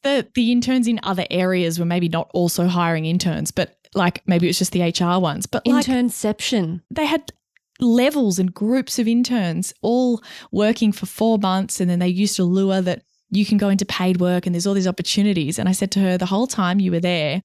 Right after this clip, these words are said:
Speaker 1: did anyone ever go into paid work that you knew?" And she was like, "No, there was never any actual opportunity for that."
Speaker 2: I would love to be in on a board meeting. Imagine their whole business plan is set up on the premise of exploiting interns.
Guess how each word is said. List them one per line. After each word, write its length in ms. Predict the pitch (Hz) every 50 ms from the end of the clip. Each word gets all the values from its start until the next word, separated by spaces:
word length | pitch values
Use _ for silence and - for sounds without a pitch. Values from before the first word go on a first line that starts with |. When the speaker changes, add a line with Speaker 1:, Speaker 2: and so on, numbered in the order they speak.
| _ -
Speaker 1:
did 180 | 226 226 202 - -
anyone 420 | 190 214 226 240 247 254 247 247 -
ever 260 | - 196 202 196 208
go 220 | 196 190 180 180 180
into 260 | 180 180 185 - 190
paid 380 | - - - 175 170 165 170
work 420 | 214 233 277 269 - - - - - -
that 120 | - 196 -
you 220 | - 185 196 196
knew?" 280 | 202 196 220 269 262 175
And 160 | - - 190
she 80 | - 202
was 60 | 190
like, 160 | 190 190 -
"No, 220 | 185 180 165 151 - - - _ _ _ _ -
there 100 | 196 185
was 140 | 180 180
never 240 | 185 180 180 185 175
any 180 | 175 170 170 170
actual 300 | 175 175 - - 175 170
opportunity 500 | 170 - 170 - - 165 165 170 170 175
for 160 | 175 - -
that." 180 | - - - - -
Speaker 2:
I 200 | - - 262 269
would 160 | 277 320 269
love 400 | 294 285 269 262 240 240 254 254
to 100 | 247 269
be 160 | 226 247 254 247
in 240 | - - 233 226
on 140 | 226 220 220
a 80 | 220 208
board 360 | 180 - 196 196 202 202 190
meeting. 480 | 202 190 185 180 180 185 165 151 180 - _ _ _ _
Imagine 440 | - - 254 262 269 294 - 349 349
their 160 | 359 359 285
whole 240 | 214 - 226 247 269
business 420 | 226 214 233 220 220 247 247 233 -
plan 480 | - - 226 202 190 180 180 185 196
is 180 | - - 208 -
set 320 | - - - - 240 220
up 260 | 220 208 202 196 - -
on 160 | - 214 202
the 80 | 190 185
premise 400 | - - 214 208 214 190 190 -
of 180 | - 208 180
exploiting 800 | 190 180 - - - - - - 202 202 202 190 - 190 185 196
interns. 680 | 202 202 180 - 196 175 175 165 156 - - - -